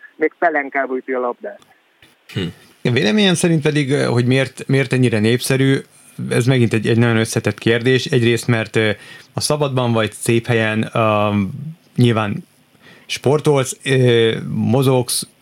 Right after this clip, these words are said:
Speaker 2: egészséges dologgal töltöd az idődet, és akármennyire bonyolult, egy bizonyos szintig, tehát, hogy élvezd magát a játékot, bárki el tud jutni. Nyilván nem leszünk ebben a korban már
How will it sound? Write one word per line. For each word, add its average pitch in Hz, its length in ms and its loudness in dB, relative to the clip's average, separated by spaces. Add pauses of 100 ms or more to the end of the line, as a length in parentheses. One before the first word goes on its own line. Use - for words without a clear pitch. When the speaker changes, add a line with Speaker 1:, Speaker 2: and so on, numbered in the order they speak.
(480)
Speaker 2:
egészséges 120 640 -2
dologgal 110 360 2
töltöd 107 300 0
az 98 120 0
idődet, 127 400 2 (320)
és 113 340 -2 (220)
akármennyire 143 560 0
bonyolult, 113 560 0 (360)
egy 98 140 -6
bizonyos 135 440 2
szintig, 117 580 -2
tehát, 107 200 -4
hogy 110 220 -4
élvezd 135 640 0 (300)
magát 120 460 -2
a 101 40 -2
játékot, 131 720 0 (640)
bárki 123 540 0
el 110 140 0
tud 107 180 -2
jutni. 104 420 -2 (100)
Nyilván 123 380 2
nem 107 200 0
leszünk 104 440 -2
ebben 107 220 -2
a 104 100 -2
korban 107 360 0
már 98 280 0